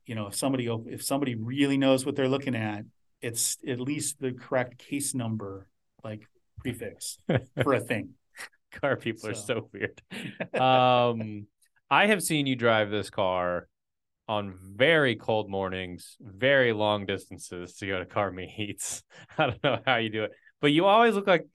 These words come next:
Speaker 2: y-, it's in style whenever you show up.
Speaker 1: Yeah, I, I never hooked up the heat. That's one thing that the guy never finished doing was
Speaker 2: Yeah.
Speaker 1: running the heating ducts
Speaker 2: Yeah.
Speaker 1: and stuff. And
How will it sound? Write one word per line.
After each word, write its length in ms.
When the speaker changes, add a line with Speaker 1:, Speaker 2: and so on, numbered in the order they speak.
Speaker 2:
y-, 260
it's 260
in 280
style 520
whenever 260
you 140
show 240
up. 160
Speaker 1:
Yeah, 360
I, 260
I 320
never 340
hooked 420
up 160
the 80
heat. 420
That's 260
one 180
thing 240
that 120
the 80
guy 220
never 460
finished 380
doing 320
was 160
Speaker 2:
Yeah. 200
Speaker 1:
running 240
the 60
heating 360
ducts 320
Speaker 2:
Yeah. 240
Speaker 1:
and 160
stuff. 160
And 400